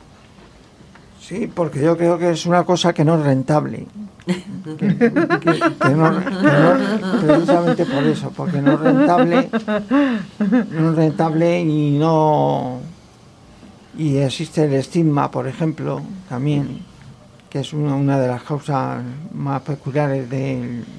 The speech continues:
de, de este, de esto, de este programa de radio, por ej-, bueno, los medios de comunicación, sobre todo, y hablan sobre todo por si acaso se ha cometido algún delito.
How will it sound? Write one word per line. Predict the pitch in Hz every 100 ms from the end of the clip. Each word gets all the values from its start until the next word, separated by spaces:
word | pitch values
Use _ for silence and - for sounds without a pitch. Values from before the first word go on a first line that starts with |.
| 143 131
de, | 143
de | 131 147
este, | - 135
de | 123 147 147
esto, | 147 -
de | - 147
este | 135 151
programa | 135 143 135 123
de |
radio, | 131 160 143 131 160 - - - - - - - -
por | 147 143
ej-, | 151 151 147 143
bueno, | 151 156 135
los | 123
medios | 127 143 143
de | 139 131
comunicación, | 131 127 117 123 160 151 143
sobre | 131 120
todo, | 117 156 139 127 - - _ - - - - - - - 151
y |
hablan | 135 139 151 143
sobre | 160 147 139
todo | 160 156
por | 156 151
si | - 151
acaso | 143 156 160 160 165 156 147
se | -
ha | 160
cometido | 160 151 147 160 147
algún | 147 131
delito. | 135 165 165 143 139 117